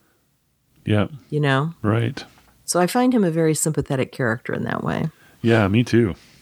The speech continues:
Speaker 1: Yeah. Yeah, and that, that lost blessing is, that, that, that's something, you know? <laughs> You know, the
Speaker 2: It really
Speaker 1: think-,
Speaker 2: hurts.
Speaker 1: thinking about that, it does hurt. Um, but yeah, and that's kind of, uh, well, not kind of, it is,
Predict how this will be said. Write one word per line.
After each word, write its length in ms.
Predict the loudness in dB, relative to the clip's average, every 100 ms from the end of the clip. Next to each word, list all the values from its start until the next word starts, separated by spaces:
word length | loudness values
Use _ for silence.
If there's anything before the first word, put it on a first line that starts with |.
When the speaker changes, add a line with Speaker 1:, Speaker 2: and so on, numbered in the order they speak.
| _ _ -20 -12
Speaker 1:
Yeah. 240 | -8 -8 -10 _ _ _ _ _ -20 _ _ _ _ _ _ _ -6
Yeah, 140 | -2
and 100 | 0
that, 200 | 0 0
that 180 | 0 0
lost 380 | 0 0 -2 -2
blessing 420 | -2 -2 -2 -2
is, 260 | -2 -4 -8 -14 -16 -20 _ _ _
that, 300 | -4 -2 0
that, 340 | 0 2 0 0
that's 220 | 0 0
something, 500 | 0 0 0 -4 -2
you 100 | 0
know? 140 | 2 0 -2
<laughs> 280 | -2 -2 -6 -6 -12 -12 -10 0
You 100 | 2
know, 40 |
the 120 | 4
Speaker 2:
It 40 | 4
really 200 | 4 4 4
Speaker 1:
think-, 60 |
Speaker 2:
hurts. 400 | 2 2 2 0
Speaker 1:
thinking 200 | 2 2
about 220 | 2 0
that, 180 | 0 2
it 140 | 2 0
does 240 | 0 0
hurt. 400 | 0 0 -2 -12 -20 _ _ _ -6
Um, 600 | 0 2 2 0 -2 -6 -10 _ -20 _ -10
but 280 | -2 0
yeah, 220 | 2 0 2
and 100 | 2
that's 220 | 0 -2
kind 220 | -2 0
of, 400 | 0 -2 -6 -12
uh, 60 | -12 -12 -12
well, 240 | -4 -2
not 220 | 0 -2 0
kind 260 | 0 0
of, 140 | -2 -2
it 100 | 0
is, 340 | 0 -2